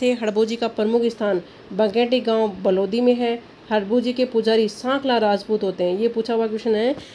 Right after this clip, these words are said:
कि हड़बूजी के पुजारी कौन होते हैं, तो सांखला राजपूत होते हैं तथा इनके मंदिर में श्रद्धालु भक्त हड़बूजी की गाड़ी की पूजा करते हैं। हड़बूजी की गाड़ी की पूजा की जाती है, ये बात ध्यान में रखना।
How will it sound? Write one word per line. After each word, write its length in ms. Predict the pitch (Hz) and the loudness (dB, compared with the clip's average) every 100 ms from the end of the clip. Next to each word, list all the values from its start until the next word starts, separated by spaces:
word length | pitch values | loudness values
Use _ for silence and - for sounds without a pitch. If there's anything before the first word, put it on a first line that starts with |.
| - | -4
कि 80 | 240 | 0
हड़बूजी 440 | 226 214 226 220 | 2 2 2 0
के 140 | 247 247 | 0 0
पुजारी 320 | 233 220 226 | 0 2 2
कौन 220 | 226 226 | 2 2
होते 220 | 233 226 | 2 2
हैं, 80 | 240 | 0
तो 120 | 240 | 0
सांखला 420 | 240 220 226 233 208 | -2 -2 -2 0 0
राजपूत 460 | 190 196 202 233 - 226 | 0 -2 -4 -6 -4 -4
होते 220 | 220 233 | 0 0
हैं 260 | 240 233 240 - - | 2 0 -2 -16 -10
तथा 160 | 220 240 | -2 2
इनके 340 | 240 233 247 | 4 4 4
मंदिर 400 | 226 214 214 240 | 4 2 2 2
में 200 | 247 220 190 - - | 4 4 2 -10 -8
श्रद्धालु 560 | - 233 240 254 262 240 | 2 2 4 4 4 0
भक्त 480 | 190 220 214 180 165 | 0 -2 -2 -4 -2
हड़बूजी 400 | 208 208 240 220 | -2 0 0 0
की 160 | 247 254 | -2 -2
गाड़ी 320 | 190 196 220 | 2 4 4
की 140 | 240 | 2
पूजा 320 | 240 220 202 196 | -2 0 2 2
करते 300 | 190 175 175 | 0 0 -2
हैं। 120 | 170 | 0
हड़बूजी 380 | 190 208 214 233 | -2 -2 -2 -2
की 120 | 233 | -2
गाड़ी 300 | 196 196 208 | 0 0 0
की 120 | 226 | -2
पूजा 420 | 214 202 214 302 - | -2 0 2 2 0
की 100 | 208 | 0
जाती 280 | 196 190 220 | 2 2 2
है, 20 | |
ये 60 | 214 | 0
बात 220 | 190 190 | 0 0
ध्यान 180 | 180 175 | 0 0
में 140 | 190 | 0
रखना। 320 | 185 180 175 | -2 -4 -6